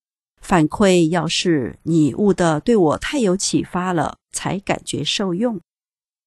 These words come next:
这种心态是希望别人都顺着自己的意思，顺着自己的感受，很有种想要强加于人的心。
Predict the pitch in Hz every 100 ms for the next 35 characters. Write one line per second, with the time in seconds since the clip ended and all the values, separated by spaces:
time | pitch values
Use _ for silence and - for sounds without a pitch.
0 | _ - 247 180 156 - 208 208 - 214
1 | 180 160 - 196 - 208 208 165 175 175
2 | 202 160 180 196 208 208 208 269 233 208
3 | 190 196 277 226 - 117 - 214 147 -
4 | 80 - _ _ _ _ - - 247 208
5 | 196 190 - 254 151 160 202 208 - 143
6 | - 196 - _ _ _ _ _ - 190
7 | 180 202 214 190 208 190 156 165 - 170
8 | 151 180 160 170 170 165 196 262 269 214
9 | 147 147 131 175 170 - 202 226